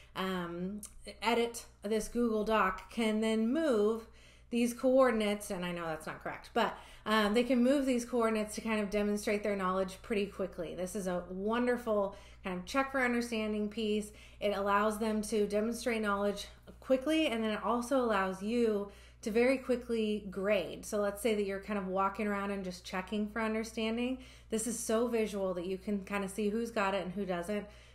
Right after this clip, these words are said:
very, very fast. So I'm gonna go ahead and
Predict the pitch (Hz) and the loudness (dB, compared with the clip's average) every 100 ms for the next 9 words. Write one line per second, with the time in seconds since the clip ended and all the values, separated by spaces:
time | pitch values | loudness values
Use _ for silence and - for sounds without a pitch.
0 | - 196 185 180 180 165 165 151 - - | -6 -2 -2 -2 -4 -6 -6 -8 -8 -12
1 | - - - - - 302 220 202 - - | -16 -18 -20 -16 6 8 8 4 -4 -12
2 | - 247 320 311 294 277 254 247 220 | -4 0 2 6 6 6 4 2 0